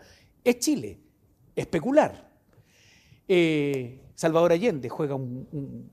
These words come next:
un papel fundamental, habiendo sido ministro de Salud muy joven de Pedro Aguirre Cerda. El Colegio Médico,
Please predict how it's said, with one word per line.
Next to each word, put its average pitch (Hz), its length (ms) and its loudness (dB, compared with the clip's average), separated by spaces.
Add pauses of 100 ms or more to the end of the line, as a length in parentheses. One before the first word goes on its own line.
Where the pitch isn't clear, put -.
(140)
un 139 80 -10
papel 165 220 2
fundamental, 147 580 -2
habiendo 156 300 -2
sido 160 240 -6
ministro 151 500 -4
de 143 120 -2
Salud 143 300 -4
muy 160 160 -4
joven 170 440 -4
de 139 100 -8
Pedro 147 240 -2
Aguirre 127 240 -10
Cerda. 147 440 -4 (920)
El 165 80 -6
Colegio 247 320 4
Médico, 196 640 0